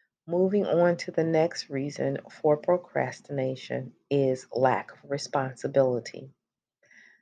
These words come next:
Not taking responsibility is an emotional crutch. Do you blame others for, um, your current working conditions? Do you blame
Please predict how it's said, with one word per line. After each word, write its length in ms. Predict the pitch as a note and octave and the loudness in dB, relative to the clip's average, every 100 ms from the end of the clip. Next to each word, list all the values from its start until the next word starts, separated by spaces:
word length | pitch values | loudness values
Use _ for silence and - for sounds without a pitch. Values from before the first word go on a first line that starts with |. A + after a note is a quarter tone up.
| _ _ | _ _
Not 480 | C#3 D3+ F3+ G#3+ - | -2 2 4 4 0
taking 480 | - F#3+ F#3+ F3 E3 | 6 6 6 -2 -2
responsibility 1300 | D3 - - D3+ D3+ - C#3+ C3+ C3+ C3+ - C3+ - - | -4 -6 -2 0 0 -2 2 4 4 0 -4 -12 -12 -6
is 220 | B2+ B2+ | -6 -4
an 80 | B2+ | -6
emotional 960 | C3+ C3+ C3+ C#3 D3 - C#3 C3 B2 | -4 -6 -4 -4 -4 -8 -6 -4 -4
crutch. 720 | A#2 - C3 - - - - _ _ _ _ _ _ _ _ _ _ _ _ _ _ | -8 0 0 0 -4 -14 -16 _ _ _ _ _ _ _ _ _ _ _ _ _ _
Do 60 | E3 | -8
you 400 | E3+ F#3+ G3+ G3 | -2 -2 -2 -6
blame 420 | - C#3+ D3+ F3 - | 0 4 6 4 4
others 500 | C#3+ E3 F3+ F3+ - | 6 6 4 2 -4
for, 300 | - B2+ - _ _ _ _ | -4 -6 -6 _ _ _ _
um, 320 | B2+ C3+ B2 D#3 | -8 -6 -6 2
your 160 | C#3+ | 2
current 480 | - - E3+ D#3+ - | 2 2 4 4 2
working 420 | C#3+ C#3 - F#3 | 4 4 2 -4
conditions? 920 | F3+ E3 D#3+ E3+ E3 - F3+ E3+ - - | -2 -8 -2 -2 -2 -4 -4 -4 -8 -6
Do 100 | D#3 | -6
you 220 | D#3 F3 | -4 -6
blame 640 | E3+ C3+ C3 C#3+ F#3 F#3 | -4 0 2 4 4 2